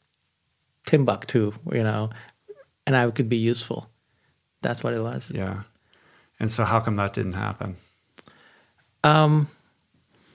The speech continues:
Speaker 1: I took a break. I backpacked around for a while. My dad died. I went to, um, India, took his ashes there. We weren't close at all, so we were estranged, but I was with him when he died. And, um,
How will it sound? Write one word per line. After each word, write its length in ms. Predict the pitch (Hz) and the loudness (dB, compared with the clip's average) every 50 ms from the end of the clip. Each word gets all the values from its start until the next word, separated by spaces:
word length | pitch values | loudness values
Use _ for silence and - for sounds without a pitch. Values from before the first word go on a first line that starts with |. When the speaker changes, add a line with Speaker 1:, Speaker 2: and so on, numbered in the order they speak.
| _ - - - | _ -20 -6 -2
Speaker 1:
I 80 | - 139 | -2 0
took 180 | - 208 - | 2 4 4
a 60 | 196 | 4
break. 380 | 147 131 127 123 123 127 127 - | 4 4 4 6 6 6 4 2
I 100 | 127 113 | 2 0
backpacked 680 | 110 110 113 110 113 113 117 - 123 117 120 117 - | 2 2 2 2 2 0 -4 -4 -4 -4 -2 -2 -2
around 320 | 117 110 110 107 110 113 113 | -2 0 0 0 0 -2 -4
for 200 | - - 120 120 | -4 -6 -6 -4
a 60 | 120 | -4
while. 340 | 120 120 123 123 123 127 123 | -4 -2 -2 -2 -2 -2 -2
My 140 | 120 113 | -2 -2
dad 300 | 110 107 113 110 110 113 110 | -2 0 0 0 0 0 0
died. 300 | 120 117 117 117 117 117 | 0 0 0 0 0 0
I 80 | 113 | 0
went 280 | 110 110 110 110 110 110 | 0 0 0 -2 -4 -4
to, 480 | - - 117 110 110 110 107 107 107 110 - - - - - _ _ _ _ _ _ - | -4 -2 0 0 2 0 0 -2 -4 -8 -10 -18 -20 -20 -20 _ _ _ _ _ _ -6
um, 480 | 123 117 110 107 107 104 107 107 110 - | -4 -2 -2 -2 -2 -4 -4 -6 -8 -6
India, 280 | - 123 113 113 120 113 | -2 -2 0 2 2 2
took 140 | 110 113 110 | 2 0 0
his 120 | 113 107 | 0 0
ashes 400 | 113 101 101 107 - - 117 - | 0 -2 -2 -4 -6 -8 -6 -4
there. 200 | - 123 117 117 | 0 0 0 2
We 100 | 113 117 | 2 0
weren't 260 | 113 127 123 113 110 | 2 2 2 0 0
close 300 | - - 110 107 110 - | -2 -2 -2 -2 -2 -2
at 60 | 113 110 | -4 -4
all, 300 | 110 110 107 107 110 110 - - | -4 -4 -4 -6 -6 -10 -12 -14
so 520 | - - - - 120 113 110 113 110 110 117 | -14 -10 -8 -4 -4 -4 -2 -4 -4 -2 0
we 100 | 123 120 | 0 2
were 100 | 113 110 | 2 2
estranged, 600 | 107 - - - 117 117 110 110 113 - - - | 2 0 0 0 0 2 2 0 -2 -4 -6 -4
but 100 | - 120 | -2 0
I 40 | 117 | 0
was 100 | 117 117 | 0 2
with 140 | 120 117 110 | 2 2 2
him 200 | 117 113 113 110 113 | 2 2 0 0 -2
when 120 | - 120 113 | -4 -4 -4
he 80 | 110 | -2
died. 360 | 107 117 113 110 107 107 113 110 _ _ _ - _ _ _ _ _ _ _ _ _ _ _ - | 0 0 0 0 0 -2 -4 -8 _ _ _ -20 _ _ _ _ _ _ _ _ _ _ _ -6
And, 480 | 127 123 123 120 120 120 117 113 113 | -4 -4 -2 0 0 0 0 2 2
um, 420 | 117 117 113 113 113 110 110 110 | 2 2 4 2 2 2 0 -2